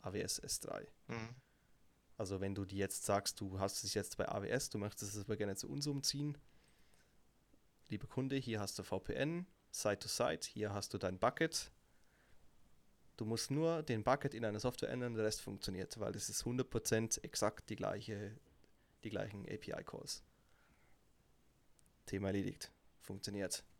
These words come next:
Speaker 2: Und wenn
Speaker 1: Kommen
Speaker 2: der
Speaker 1: halt eben noch so Späße, wie, grad wenn du jetzt vom Backup redest, eben mit diesem Immutable Flag, was ab und zu Kunden sich wünschen.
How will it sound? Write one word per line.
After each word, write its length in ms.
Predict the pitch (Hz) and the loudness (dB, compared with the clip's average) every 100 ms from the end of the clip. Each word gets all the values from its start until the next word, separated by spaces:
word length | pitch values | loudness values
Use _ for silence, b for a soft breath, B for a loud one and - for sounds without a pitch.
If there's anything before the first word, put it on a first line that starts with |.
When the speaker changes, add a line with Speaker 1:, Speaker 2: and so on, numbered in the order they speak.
| - _ b b b b b b b b b - - _ _ - - _ - - | -20 _ b b b b b b b b b -20 -20 _ _ -20 -20 _ -20 -12
Speaker 2:
Und 100 | 117 | 2
wenn 60 | 107 | 4
Speaker 1:
Kommen 60 | |
Speaker 2:
der 100 | 101 | 6
Speaker 1:
halt 140 | 98 101 | 6 4
eben 180 | 104 104 | 0 2
noch 160 | 101 | 2
so 160 | - 107 | 2 0
Späße, 400 | - 104 - 101 | 4 4 4 2
wie, 80 | 98 | 2
grad 240 | - 101 | 0 0
wenn 120 | 104 | 2
du 60 | 104 | 0
jetzt 100 | - | 0
vom 120 | 101 | 2
Backup 280 | 104 110 - | 2 2 0
redest, 260 | 104 101 | 0 0
eben 160 | 107 110 | -2 -2
mit 120 | 104 | -2
diesem 200 | 107 104 | -2 -4
Immutable 540 | - 107 110 120 120 120 | -4 -2 -2 0 0 2
Flag, 320 | 127 120 - | 4 4 0
was 220 | - 110 - | -6 -4 0
ab 200 | 107 - | 0 -2
und 100 | - | -4
zu 400 | 117 113 120 151 - - - - - - - | -2 -2 -2 -8 -20 -20 -20 -18 -16 -12 -4
Kunden 300 | - 120 120 | -2 0 -2
sich 240 | 110 - | -4 -2
wünschen. 400 | 117 123 - 127 | 0 0 -2 -4